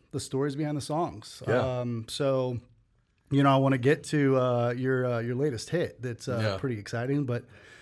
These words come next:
Speaker 1: before we get there, um, just walk me through, like, how did you get to Nashville? How did you get into songwriting in the first place?
Speaker 2: Yeah. Uh, when I was, uh, right out of high school,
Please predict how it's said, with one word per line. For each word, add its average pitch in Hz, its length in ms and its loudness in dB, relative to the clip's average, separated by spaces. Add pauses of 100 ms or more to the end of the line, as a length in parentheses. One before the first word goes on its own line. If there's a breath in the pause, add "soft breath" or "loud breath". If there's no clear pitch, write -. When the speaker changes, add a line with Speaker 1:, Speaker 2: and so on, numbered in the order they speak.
(180 loud breath)
Speaker 1:
before 202 320 6
we 185 100 4
get 185 220 2
there, 123 420 0
um, 131 380 0 (420 loud breath)
just 262 240 -4
walk 220 320 2
me 233 160 2
through, 156 400 2
like, 107 260 -6 (160)
how 180 220 2
did 214 180 0
you 170 120 -2
get 156 140 -2
to 151 100 0
Nashville? 131 460 0
How 135 120 2
did 139 120 -4
you 139 460 -2
get 131 140 -2
into 123 160 -2
songwriting 117 400 -4
in 107 60 -10
the 104 60 -14
first 107 200 -14
place? 107 240 -18 (160)
Speaker 2:
Yeah. 107 240 0 (560 soft breath)
Uh, 123 360 6 (440)
when 123 260 -4
I 131 120 4
was, 120 320 0
uh, 98 420 0 (340)
right 107 220 0
out 110 140 4
of 98 80 -2
high 104 180 -2
school, 101 380 -4